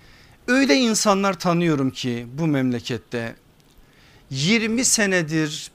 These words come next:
birilerinin aleyhine yazıyor, çiziyor.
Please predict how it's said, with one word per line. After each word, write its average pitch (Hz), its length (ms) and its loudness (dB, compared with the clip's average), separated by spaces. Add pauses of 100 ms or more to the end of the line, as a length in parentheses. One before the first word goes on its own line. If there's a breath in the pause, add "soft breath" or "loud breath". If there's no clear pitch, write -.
birilerinin 180 680 0
aleyhine 156 560 0
yazıyor, 143 760 -2
çiziyor. 151 800 -4